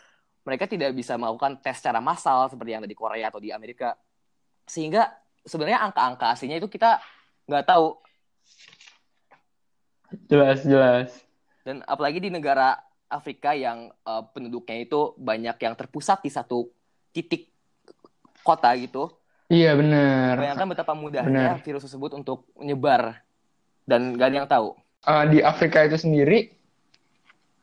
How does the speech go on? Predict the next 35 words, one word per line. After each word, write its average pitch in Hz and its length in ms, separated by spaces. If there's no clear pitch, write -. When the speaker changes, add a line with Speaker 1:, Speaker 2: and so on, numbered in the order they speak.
Speaker 2:
kalau 151 320
lu 147 40
flashback 139 560
ya, 156 120
kalau 127 200
lu 127 260
lihat 131 300
ke 123 80
Speaker 1:
Hmm. 123 60
Speaker 2:
belakang, 135 260
dia 160 240
juga 151 260
punya 143 320
pengalaman 139 480
sama 143 240
Ebola 143 400
kan 131 160
ya. 107 160
Jadi 123 400
Speaker 1:
Ebola 117 360
tahun 127 200
dua 139 100
ribu 143 140
empat 139 140
belas. 147 260
Speaker 2:
Ebola 156 160
sendiri. - 280
Iya, 170 200
Kak, 135 180
tahun 147 160
dua 139 80
ribu 139 160
empat 135 160
belasan 135 400
ya. 123 120